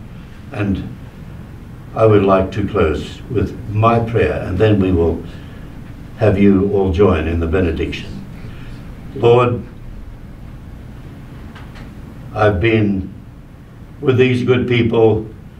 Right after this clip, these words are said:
several years now, and we've been seeking you in many ways and seeking understanding, sometimes about matters which puzzle us and we don't understand them.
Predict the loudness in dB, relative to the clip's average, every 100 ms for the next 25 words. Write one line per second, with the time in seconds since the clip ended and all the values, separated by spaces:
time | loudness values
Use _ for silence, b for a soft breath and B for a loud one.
0 | -20 -18 2 6 8 6 6 6 4 0
1 | 4 4 4 4 2 2 2 2 2 0
2 | -4 B B B -12 2 4 6 6 6
3 | 8 6 6 4 4 4 4 4 4 0
4 | B B B -2 0 2 4 6 6 6
5 | 6 4 2 4 4 4 2 0 -2 -10
6 | B B 0 2 2 4 4 4 2 0
7 | -2 B B B B B B 0 4 6
8 | 4 4 2 2 2 4 4 4 0 0
9 | 2 4 4 6 4 0 -2 0 2 4
10 | 4 2 2 0 -4 -4 -4 -2 -4 -6
11 | -8